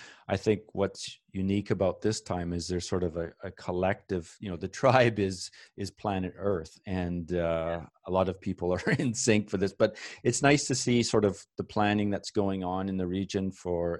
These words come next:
Speaker 1: Expo twenty twenty for next year. And the Japanese are moving ahead with, uh, the Olympics. So I think for me, these are, to borrow from a previous crisis, these are green shoots that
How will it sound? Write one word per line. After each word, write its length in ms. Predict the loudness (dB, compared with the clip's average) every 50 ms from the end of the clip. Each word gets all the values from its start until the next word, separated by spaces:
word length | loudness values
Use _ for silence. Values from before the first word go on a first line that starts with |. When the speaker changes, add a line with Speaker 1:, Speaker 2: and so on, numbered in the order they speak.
| -4 -6
Speaker 1:
Expo 480 | -6 -6 -8 -10 -6 -4 -4 -4 -4
twenty 560 | -6 -8 -8 -8 -8 -8 -8 -8 -8 -8 -8 -12 -16 -20 -20 _ _ _ -20
twenty 760 | -4 0 2 4 4 4 2 0 -2 -2 -2 -4 -8 -12 -16 _ _ _ _ _ _
for 140 | -6 -4 -4
next 360 | -2 -4 -6 -8 -10 -6 -2
year. 280 | -2 0 2 0 0
And 120 | 0 -2 -4
the 60 | -4
Japanese 640 | 0 0 0 0 0 -4 -4 -4 -2 -2 -2 -2 -2
are 60 | -2
moving 360 | -2 -2 -2 -2 -4 -4 -4
ahead 380 | -4 -2 -2 0 0 -2 -2 -4
with, 180 | -8 -10 -10 -10 _ -10
uh, 300 | -8 -8 -6 -6 -8 -8 -8 -6
the 100 | -4 -2
Olympics. 600 | -2 -2 -2 -2 -2 -2 -2 -2 -4 -6 -10 -10
So 280 | -4 -2 0 0 0 -2 -6 -12 -20 -20 -20 -20 -2 2
I 80 | 4
think 220 | 6 6 4 4 2
for 120 | 0 0
me, 200 | 2 2 2 0
these 240 | 0 -2 -2 0 0
are, 480 | 0 0 0 -2 -4 -4 -6 -8 -12 -16 -20 -20 -20 -20 _ _ _ -20
to 80 | -20 -8 _
borrow 460 | 4 6 6 8 8 8 6 4 0 _ _ _ _ -10 -6
from 160 | -2 -2 -2
a 60 | -2
previous 540 | -2 -4 -2 -2 -2 -2 -2 -4 -4 -4 -6
crisis, 540 | -8 -6 -6 -6 -6 -8 -10 -14 -14 -12 -10
these 180 | -8 -6 -6
are 80 | -6 -8
green 320 | -6 -4 -2 -2 -2 -2
shoots 440 | -4 -6 -6 -6 -6 -6 -8 -10 -4 -2
that 220 | 0 0 0 0